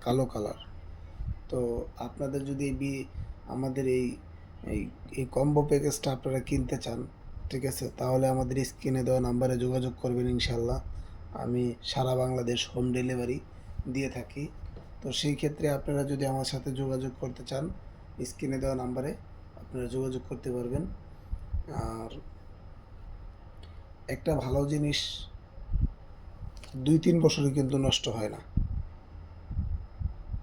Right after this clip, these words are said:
ঠিক আছে। আর যদি আপনি পাতলাটা নেন, পাতলাটার দাম কম।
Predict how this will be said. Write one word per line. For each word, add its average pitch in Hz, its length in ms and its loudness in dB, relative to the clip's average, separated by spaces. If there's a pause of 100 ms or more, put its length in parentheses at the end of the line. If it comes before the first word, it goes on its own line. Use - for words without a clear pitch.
(140)
ঠিক 127 160 0
আছে। - 260 -2 (380)
আর 117 140 4
যদি 143 240 8
আপনি 147 200 8 (120)
পাতলাটা 147 480 10
নেন, 135 240 4 (220)
পাতলাটার 139 520 6
দাম 127 240 4
কম। 127 300 2